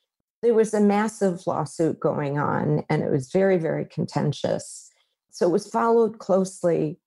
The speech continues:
in the Baltimore Sun, the entire lawsuit for years and years and years. And the lawsuit was,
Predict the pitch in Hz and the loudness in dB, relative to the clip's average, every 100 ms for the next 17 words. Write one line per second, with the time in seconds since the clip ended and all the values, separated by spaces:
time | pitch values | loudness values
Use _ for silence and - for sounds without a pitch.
0 | _ 202 196 180 151 143 - - 135 - | _ 2 4 2 0 -4 -6 -4 -4 -4
1 | 123 - 131 180 175 - 165 156 147 147 | -6 -6 2 2 2 0 0 0 0 -2
2 | - 110 - 131 - - 160 160 165 151 | -4 -6 -4 -4 -4 0 2 2 2 0
3 | 156 131 135 139 143 - - - - - | -4 -2 -4 -2 -2 -2 -2 -2 -4 -6
4 | _ _ _ 170 - 185 - 165 - 185 | _ _ _ -4 0 0 0 -4 -2 0
5 | 214 247 - 202 - 156 156 147 - - | 0 -2 0 0 0 0 0 -2 -8 -18
6 | - | -20